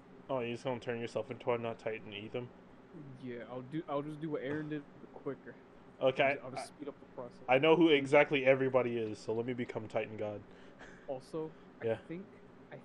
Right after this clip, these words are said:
Speaker 2: think I would kinda wanna live in Saw, because there's enough things I could do no matter who I become, if I'm just a normal person, or if I can use the Force.
Speaker 1: You're gonna be that
Speaker 2: Or
Speaker 1: dude at the cantina, just, just chilling out,
Speaker 2: Yeah,
Speaker 1: serve
Speaker 2: I'm gonna be, I'm gonna be offering death sticks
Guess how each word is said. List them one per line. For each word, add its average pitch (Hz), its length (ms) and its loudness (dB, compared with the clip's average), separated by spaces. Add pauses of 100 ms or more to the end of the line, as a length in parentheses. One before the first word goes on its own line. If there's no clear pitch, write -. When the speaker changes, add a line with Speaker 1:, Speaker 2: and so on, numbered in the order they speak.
(180)
Speaker 2:
think 202 180 -6 (180)
I 135 40 -10
would 135 120 -10 (300)
kinda 180 240 -8
wanna 160 380 -10 (120)
live 139 200 -8 (100)
in 120 100 -18 (140)
Saw, 117 80 -16 (580)
because 160 380 -6
there's 135 140 -12
enough 135 340 -10 (140)
things 196 400 -8
I 147 100 -8
could 143 280 -14
do 143 120 -8 (160)
no 135 60 -10
matter 135 240 -10 (120)
who 147 160 -10
I 139 40 -10 (200)
become, 139 280 -14 (400)
if 139 80 -10
I'm 135 120 -8
just 127 140 -14
a 123 40 -10
normal 131 360 -10
person, 143 280 -12 (280)
or 123 240 -6
if 120 140 -12
I 120 80 -8
can 120 160 -18 (580)
use 127 80 -14
the 120 160 -16
Force. 147 240 -10 (460)
Speaker 1:
You're 131 100 2
gonna 131 80 0
be 131 80 2
that 127 160 2
Speaker 2:
Or 127 40 -4
Speaker 1:
dude 120 340 0
at 120 100 0
the - 60 -6
cantina, 117 520 -6 (100)
just, - 340 -18
just - 180 -16
chilling 117 260 2
out, 117 180 2
Speaker 2:
Yeah, 156 100 -2
Speaker 1:
serve 147 380 0
Speaker 2:
I'm 170 60 -6
gonna 160 120 -8
be, - 20 -8 (260)
I'm 147 120 -8
gonna 170 120 -6
be 160 140 -10
offering 127 400 -12
death 120 160 -10
sticks - 400 -20